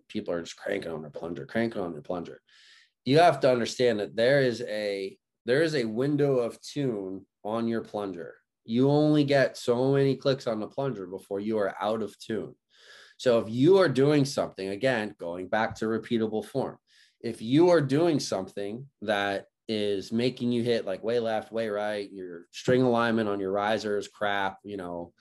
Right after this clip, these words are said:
who knows what's going on, and you start chasing it with the plun-, the plunger,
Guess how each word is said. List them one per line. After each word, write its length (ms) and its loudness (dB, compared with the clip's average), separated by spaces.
who 100 6
knows 200 4
what's 220 0
going 300 0
on, 380 -4
and 200 -2
you 100 4
start 300 2
chasing 500 0
it 100 -2
with 220 -4
the 80 -6
plun-, 540 -2
the 140 -4
plunger, 640 -6